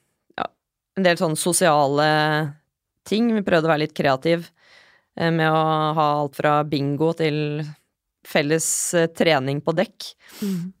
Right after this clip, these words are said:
Speaker 1: Sånn at vi blei godt kjent, og da er det på en måte det gjennomgående av mine erfaringer at, eh,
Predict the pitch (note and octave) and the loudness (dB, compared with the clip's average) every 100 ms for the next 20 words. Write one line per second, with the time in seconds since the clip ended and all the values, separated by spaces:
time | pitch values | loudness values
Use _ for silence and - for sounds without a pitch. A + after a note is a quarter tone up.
0 | _ _ _ _ _ _ _ - F#3 E3+ | _ _ _ _ _ _ _ -4 -2 0
1 | F3+ E3+ F3 F3 E3+ E3+ D#3+ D#3 D#3+ E3 | 0 2 4 4 0 -2 0 2 2 2
2 | E3 D3+ E3 _ _ _ _ - - B3+ | 0 -2 -4 _ _ _ _ -4 0 2
3 | D4 - G3+ F3 F3 F3+ F3+ F#3 F#3 F#3 | 0 -2 0 2 2 2 2 0 0 0
4 | F#3 F#3 - - - _ _ - E3+ F3+ | -2 -6 -12 -20 -20 _ _ -2 -2 0
5 | F3+ F3 E3+ E3+ E3+ D#3+ - - G3 F3 | -2 2 2 4 2 -2 -10 -2 2 2
6 | D3+ C#3+ D3 C#3 D#3+ E3+ D3 D3 D3 D3 | 0 0 0 2 0 0 0 0 0 0
7 | B2+ C3+ D#3+ E3 D#3 _ - D#3 D#3 D#3 | 0 0 0 0 -2 _ -2 2 2 2
8 | D#3 | 0